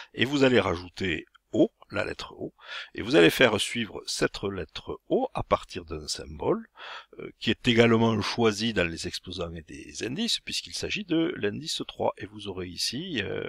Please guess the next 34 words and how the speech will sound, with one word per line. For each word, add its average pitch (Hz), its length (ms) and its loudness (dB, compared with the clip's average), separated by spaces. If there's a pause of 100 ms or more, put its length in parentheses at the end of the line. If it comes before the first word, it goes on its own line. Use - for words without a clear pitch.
fabriqué, 120 840 -6
euh, - 180 -6 (380)
à 101 200 0
elle 123 240 -2
deux 113 100 -2
ou 113 100 -2
trois, 104 320 4
et 98 60 2
regardez, 104 760 2
euh, 104 120 4 (560)
euh, - 100 -8
regardez 92 460 -4
par 87 200 -4
miracle, 87 640 -2 (300)
votre 87 580 -8
menu 110 380 -6
déroulant, 90 600 -4
votre - 320 -14
zone 107 200 -6
de 95 80 -8
liste 87 340 -10
déroulante - 640 -8 (380)
a 82 140 -2
été, 107 480 -4
euh, 52 460 -8
mise 95 440 -8 (100)
à 95 100 -4
jour. - 260 -12
Donc 170 180 -12
voilà 226 300 4
comment, 110 600 0
euh, - 160 -8
vous 107 160 -14
pouvez, 101 520 -4